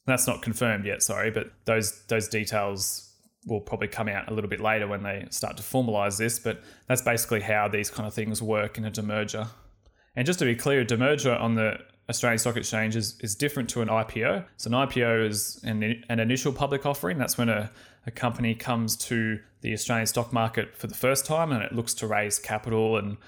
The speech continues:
and people can, uh, buy into the I P O. And that, that's different to a demerger because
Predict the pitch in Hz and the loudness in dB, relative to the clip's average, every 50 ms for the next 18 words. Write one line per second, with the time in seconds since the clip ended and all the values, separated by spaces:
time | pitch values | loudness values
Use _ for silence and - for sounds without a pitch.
0 | - - - - - _ - - 101 95 101 98 - 120 110 110 104 - - 107 | -20 -20 -20 -20 -20 _ -14 -12 -10 -8 -8 -6 -4 -4 -4 -4 -6 -6 -6 -6
1 | 104 101 101 113 - _ - 110 107 104 101 - 110 107 110 110 113 113 110 - | -6 -6 -8 -10 -12 _ -8 -6 -6 -6 -2 0 0 2 2 2 2 0 0 -2
2 | 110 110 107 107 110 107 - - 110 110 110 110 110 110 113 110 - - _ _ | -2 0 2 2 2 0 -2 -2 0 2 2 4 2 2 0 -4 -8 -16 _ _
3 | _ _ _ _ _ _ - - 113 110 - - - - 135 - - - 135 131 | _ _ _ _ _ _ -6 -2 0 0 0 0 2 2 2 2 2 0 -2 -2
4 | - 131 117 - 131 120 117 113 107 110 113 117 117 110 113 104 101 104 - - | -2 -4 -2 0 -2 0 0 0 0 2 2 2 2 2 0 -2 -4 -4 -4 -4
5 | 113 98 - - - | -2 0 -2 -2 -4